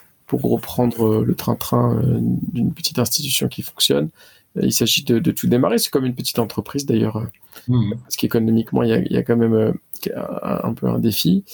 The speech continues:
Speaker 1: Euh, c'est pas tant que ça subventionné par la France. Il faut, euh,
Speaker 2: Mhm.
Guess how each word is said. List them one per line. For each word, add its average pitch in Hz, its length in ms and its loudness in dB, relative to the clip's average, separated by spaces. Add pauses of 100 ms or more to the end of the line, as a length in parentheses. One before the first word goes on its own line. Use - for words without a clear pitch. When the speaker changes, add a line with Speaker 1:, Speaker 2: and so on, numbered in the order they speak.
(400)
Speaker 1:
Euh, 123 280 2
c'est 127 180 -2
pas 117 160 -2 (100)
tant 127 180 -2
que - 120 -4
ça 123 120 0
subventionné 117 600 -2
par 107 140 -4
la 107 120 0
France. 160 420 0
Il 127 60 -4
faut, 117 360 -4
euh, - 140 -4
Speaker 2:
Mhm. 113 200 0